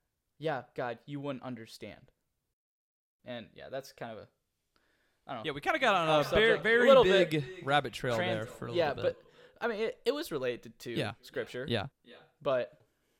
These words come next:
Speaker 1: inerrancy of Scripture.
Speaker 2: Inerrancy. And the Bible,
Speaker 1: Right, that's what we're talking
Speaker 2: the-, these
Speaker 1: about.
Speaker 2: are some things that we have to believe about the Bible if we're going to continue in our walk with Christ. We have to believe the Bible is inspired.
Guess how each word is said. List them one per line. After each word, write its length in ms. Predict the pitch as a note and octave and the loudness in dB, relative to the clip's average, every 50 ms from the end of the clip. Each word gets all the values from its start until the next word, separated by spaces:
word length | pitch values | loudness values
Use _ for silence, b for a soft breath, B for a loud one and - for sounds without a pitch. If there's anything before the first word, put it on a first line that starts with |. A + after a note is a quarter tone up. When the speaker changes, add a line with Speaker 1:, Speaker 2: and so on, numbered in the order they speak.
| _ _ _ - | _ _ _ -8
Speaker 1:
inerrancy 520 | E3 F3+ F3 E3 D#3 D3 C#3 - - B2 | -6 -4 -4 -4 -4 -6 -8 -8 -10 -10
of 80 | A#2+ - | -10 -10
Scripture. 260 | - - A2+ G2+ B2 | -12 -12 -10 -4 0
Speaker 2:
Inerrancy. 440 | C#3+ E3 E3 D3+ C#3 - A#2+ G#2+ - | 2 2 2 2 0 -4 -8 -8 -8
And 160 | B2 A#2+ - | -10 -8 -6
the 80 | C3+ C3 | -6 0
Bible, 380 | - D3+ E3 F#3+ G#3 G3+ G#3+ | 4 6 8 8 8 8 6
Speaker 1:
Right, 180 | G#3+ A3+ B2+ A#2+ | 6 6 2 0
that's 160 | - C#3+ D3 - | -4 -4 -4 -2
what 80 | F3+ | -4
we're 80 | E3 D#3+ | -4 -2
talking 240 | - C#3 B2+ D3 D#3+ | -2 -2 -2 -2 -2
Speaker 2:
the-, 60 | - | -2
these 140 | E3+ G#3 F#3+ | -2 -2 -2
Speaker 1:
about. 80 | A3 | -2
Speaker 2:
are 20 | G3 | -2
some 160 | G3+ G3+ F3 | -2 -2 -2
things 240 | F3 A3 G#3 F#3 D#3+ | -2 -2 -2 -2 -2
that 80 | F3 | -2
we 120 | D#3 E3 D3+ | -2 -2 -2
have 280 | D3+ E3 E3+ D#3+ - | 0 0 0 0 -2
to 80 | - D3+ | -6 -8
believe 520 | C#3 D3 D3 D3 C#3+ C#3 C#3 C3 - - _ _ _ _ _ _ _ _ _ _ _ _ _ | -6 -2 -2 0 0 0 0 -2 -4 -10 _ _ _ _ _ _ _ _ _ _ _ _ _
about 280 | - - - C#3+ C#3+ C3+ | -10 0 2 2 4 4
the 60 | - | 2
Bible 360 | B2 C3 C3+ C#3 C3 B2+ B2 | 2 2 4 4 4 2 0
if 100 | A#2+ A2+ | 0 -2
we're 100 | - C3+ | -2 -2
going 140 | C3 C3+ B2+ | 0 0 -2
to 60 | B2 | -2
continue 300 | B2 - - C#3+ C3+ C3 | -4 -8 -10 -8 -6 -6
in 60 | B2+ A#2+ | -4 -4
our 100 | A#2 A#2+ | -2 -2
walk 200 | A#2+ A#2 A#2 - | 0 -2 -2 -4
with 100 | A#2 - | -6 -6
Christ. 280 | - B2 A2 G#2+ - C3+ | -4 -4 -4 -4 -4 -2
We 100 | C3+ C3 | -2 -2
have 180 | - - C#3 | -2 -4 -8
to 80 | C3 C#3+ | -10 -8
believe 240 | C3 C#3 C#3+ C3 A#2+ | -6 -6 -6 -6 -6
the 100 | B2 B2 G2 _ | -10 -12 -14 _
Bible 240 | - - C3 C3 C3 | -6 -4 -2 -2 -2
is 60 | B2 A#2+ | -4 -4
inspired. 680 | A#2 A2 - - - C3 B2+ C3+ C#3+ D3+ D#3+ E3+ F3+ | -6 -8 -8 -4 -2 0 2 2 2 0 0 -2 -4